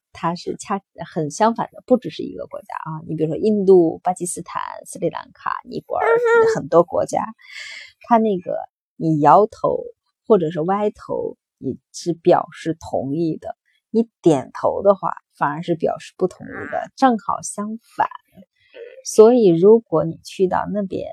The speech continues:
Speaker 1: 去旅行的话，你一定要注意，要好好适应一下，要不然的话就很可能引起误会。嗯，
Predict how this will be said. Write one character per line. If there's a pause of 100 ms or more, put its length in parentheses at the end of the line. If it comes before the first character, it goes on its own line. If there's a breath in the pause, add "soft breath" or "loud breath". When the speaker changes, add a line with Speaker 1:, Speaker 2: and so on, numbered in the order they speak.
(200)
Speaker 1:
去
旅
行
的
话， (540)
你
一
定
要
注
意，
要
好
好
适
应
一
下， (100)
要
不
然
的
话
就
很
可
能
引
起 (180)
误
会。 (920)
嗯，